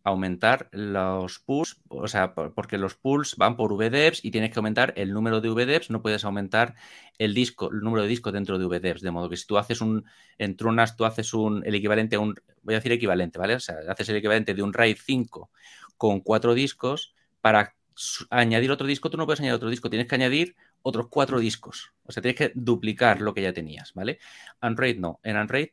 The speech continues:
tú puedes añadir los discos y mezclarlos como te dé la gana. El único requerimiento es que los discos, el disco o los discos de paridad sean al menos del tamaño del disco máximo.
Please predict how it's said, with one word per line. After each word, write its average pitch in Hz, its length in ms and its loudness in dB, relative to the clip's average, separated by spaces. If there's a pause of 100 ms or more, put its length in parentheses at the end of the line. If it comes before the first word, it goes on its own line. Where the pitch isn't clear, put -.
tú 117 140 -4
puedes 113 220 2
añadir 101 360 -2
los 98 120 -2
discos 123 300 -6
y 117 40 0
mezclarlos 127 520 -2
como 110 240 0
te 98 140 -2
dé 107 100 -2
la 98 100 2
gana. 92 300 -2
El 113 120 -2
único 147 220 0
requerimiento 139 760 -2
es 120 160 0
que 92 220 -4 (320)
los 117 180 4
discos, 143 400 -2
el 120 160 2
disco 120 280 -4
o 113 140 2
los 107 140 0
discos 123 240 -4
de 117 80 0
paridad 127 420 2 (220)
sean 107 400 2
al 113 180 0
menos 156 260 0
del 117 200 0
tamaño 170 460 0
del 107 120 -6
disco 123 260 -4
máximo. 87 520 -10